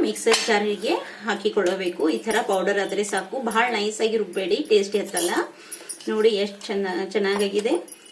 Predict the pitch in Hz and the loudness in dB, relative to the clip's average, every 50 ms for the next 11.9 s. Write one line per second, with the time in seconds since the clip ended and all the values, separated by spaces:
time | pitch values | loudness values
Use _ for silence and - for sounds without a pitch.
0 | - - - 185 180 190 190 190 - 208 220 240 226 185 - - 202 180 175 175 | -12 -6 -4 -2 -2 -2 0 0 2 2 2 2 2 0 -2 0 2 4 6 6
1 | 180 185 214 185 180 175 175 175 175 196 240 339 - - - - - - - - | 4 4 2 4 4 6 6 4 4 2 0 0 -2 -2 -6 -14 -14 -14 -16 -16
2 | - - - - 208 202 214 233 254 285 285 285 - - - 269 277 277 - 262 | -16 -10 -6 -2 0 0 2 0 0 -2 -2 -4 -4 -6 -4 -4 -4 -2 -2 -2
3 | 269 285 294 294 - - - - - - - - - - - - 220 208 220 302 | 0 2 2 0 0 -2 -4 -12 -18 -20 -20 -20 -20 -14 -4 0 0 2 2 2
4 | - - 220 202 202 - 233 226 233 247 220 202 196 208 262 285 262 214 - 208 | 4 6 6 6 4 4 2 2 2 4 2 4 4 4 4 4 2 -2 -2 -2
5 | 175 180 180 175 - 359 440 - - - - - - - - - - - - - | -2 -2 0 0 2 0 0 -2 -4 -12 -10 -8 -6 -6 -6 -4 -6 -6 -4 -4
6 | 247 254 254 247 240 226 240 277 285 277 269 277 - - 277 285 - - - 285 | -4 -2 0 2 2 2 2 2 0 -2 -4 -4 -6 -4 -2 -2 -2 -4 -6 -6
7 | - 302 269 262 262 294 320 330 311 269 - - - - - - 208 208 233 233 | -6 -4 -4 -2 0 2 2 4 4 2 0 -2 -10 -14 -16 -14 -8 -4 0 2
8 | 233 247 262 - - 247 233 233 - 269 254 262 262 240 247 233 233 - - - | 2 2 2 0 -2 -4 -4 -2 0 0 0 0 0 0 -2 -4 -4 -4 -6 -6
9 | 247 247 - - 240 240 247 - - - - - - - - - - - - - | -6 -6 0 2 4 4 4 2 0 -4 -10 -12 -14 -12 -14 -14 -14 -16 -16 -12
10 | - 233 226 208 202 190 175 170 - 233 349 - - - - - - - - - | -6 -4 2 4 4 4 4 2 0 0 0 0 -2 -4 -8 -8 -8 -8 -12 -20
11 | - - - - - - - - - - - - 220 214 214 214 220 247 | -20 -20 -18 -14 -12 -10 -8 -10 -10 -12 -14 -8 -4 -4 -2 -2 0 0